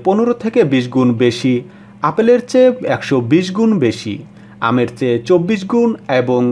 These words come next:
কলার চেয়ে ষাট গুণ বেশি ভিটামিন সি রয়েছে। চলুন জেনে নেই আমলকি খাওয়ার কিছু উপকারিতা।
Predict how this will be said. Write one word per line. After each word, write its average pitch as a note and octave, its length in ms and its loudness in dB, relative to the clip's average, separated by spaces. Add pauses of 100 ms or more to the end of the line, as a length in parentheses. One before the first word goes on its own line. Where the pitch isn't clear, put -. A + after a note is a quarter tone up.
কলার G3 380 2
চেয়ে B3+ 180 2
ষাট B2+ 280 -2
গুণ B2 220 0
বেশি A#2+ 280 -4
ভিটামিন G#3+ 480 0
সি A3+ 280 -4
রয়েছে। A#2 440 0 (840)
চলুন F#3+ 340 4 (160)
জেনে F#3 240 2
নেই B3 260 2
আমলকি F#3 400 0
খাওয়ার A3+ 400 0
কিছু - 300 -4
উপকারিতা। C3 640 -2